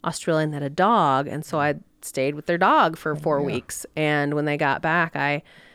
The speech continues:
Speaker 1: cleaned their whole house and made sure their sheets were fresh. And, um, you know, I went through their pantry and threw away all the expired food. And there was just a little thing,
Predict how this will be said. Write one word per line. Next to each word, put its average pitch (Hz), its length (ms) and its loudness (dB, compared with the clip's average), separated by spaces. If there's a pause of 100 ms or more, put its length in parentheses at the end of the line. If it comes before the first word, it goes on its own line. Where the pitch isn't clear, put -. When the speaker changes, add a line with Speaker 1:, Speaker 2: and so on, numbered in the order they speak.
(120)
Speaker 1:
cleaned 208 220 2
their 233 80 2
whole 294 100 0
house 277 500 2
and 285 240 2
made 254 160 0
sure 277 140 -4
their 285 100 2
sheets - 460 -4
were 285 180 0
fresh. 269 760 2
And, 240 180 0 (360)
um, 202 480 0 (120)
you 214 120 0
know, 185 480 2
I 190 440 0
went 190 280 -4
through 214 220 -4
their 196 320 2
pantry 190 540 -2
and 170 100 -2
threw 170 160 -8
away 160 140 0
all 175 100 2
the 196 80 2
expired 175 480 0
food. 165 540 2
And 160 120 0
there 185 80 4
was 233 140 2
just 320 160 2
a - 80 -2
little 226 260 0
thing, - 180 -2